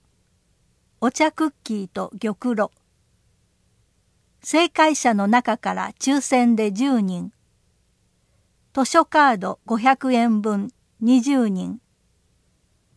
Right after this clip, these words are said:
日本茶と素材の風味が引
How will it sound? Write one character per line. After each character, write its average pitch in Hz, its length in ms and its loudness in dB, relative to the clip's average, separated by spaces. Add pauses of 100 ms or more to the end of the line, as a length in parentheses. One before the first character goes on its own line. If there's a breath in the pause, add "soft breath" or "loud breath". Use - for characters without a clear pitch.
(640)
日 247 180 4
本 330 280 6
茶 302 180 0
と 277 180 4
素 269 200 0
材 311 260 4
の 294 160 4
風 294 300 2
味 220 160 2
が 196 140 -4
引 196 80 -8